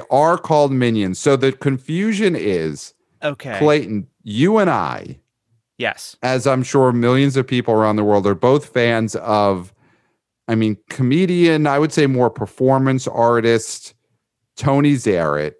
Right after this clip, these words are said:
Speaker 1: uh, meme expert. That's his main thing.
Speaker 2: Yes.
Speaker 1: Meme expert, Tony Zarrett. And,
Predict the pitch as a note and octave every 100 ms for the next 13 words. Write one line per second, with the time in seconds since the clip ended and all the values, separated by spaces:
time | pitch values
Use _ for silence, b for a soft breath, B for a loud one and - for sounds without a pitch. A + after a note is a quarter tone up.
0 | _ _ _ _ _ - G#2 G2 G2+ A#2
1 | F3 G3 D3 F2+ F#2 - - E2 E2 B2
2 | - A#2 F#2+ G#2 G#2 G2+ F#2+ D#3 A#2 D2
3 | D#2+ G#2+ C3 A#2 - - G2+ - A2 A2+
4 | F#2+ F#2 D2 C#2+ D2 - b b b b
5 | _ _ _ - A2+ G#2+ G#2+ G#2 G#2 G#2
6 | F#2+